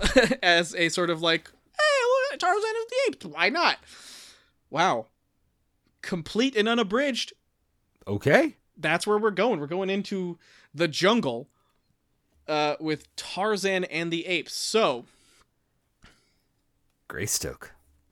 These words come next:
Speaker 1: Yeah, next time you
Speaker 2: Por-
Speaker 1: see us.
Speaker 2: Portrayed by such notables as Christopher Lambert and Tony Goldwyn.
Speaker 1: Man, this is, this is exciting. I mean, this was on the low end of the ones I wanted,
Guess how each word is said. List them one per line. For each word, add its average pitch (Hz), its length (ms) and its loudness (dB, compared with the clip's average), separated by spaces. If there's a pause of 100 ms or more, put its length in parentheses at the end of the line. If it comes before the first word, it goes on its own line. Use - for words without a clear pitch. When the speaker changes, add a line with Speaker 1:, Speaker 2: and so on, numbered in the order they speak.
(800)
Speaker 1:
Yeah, 165 160 -4
next 151 480 -4
time 180 580 0 (100)
you 151 260 -6
Speaker 2:
Por- 170 140 -4
Speaker 1:
see 180 540 -6
us. 139 500 -6 (260)
Speaker 2:
Portrayed 131 360 -2
by 123 120 2
such - 300 0
notables 123 540 2
as 92 220 0
Christopher - 480 -6
Lambert 135 460 -2
and 87 200 -8
Tony 143 280 -6
Goldwyn. 110 500 -6 (1400)
Speaker 1:
Man, 123 340 -8
this 170 160 -4
is, 117 260 -12 (1300)
this 165 100 -8
is 170 80 -6
exciting. 214 440 6
I 147 40 0
mean, 185 100 6
this 196 120 2
was 202 100 0
on 208 120 4
the 185 60 4
low 175 280 6
end 185 120 4
of 170 100 -4
the 175 80 -2
ones 170 180 0
I 156 80 4
wanted, 156 320 0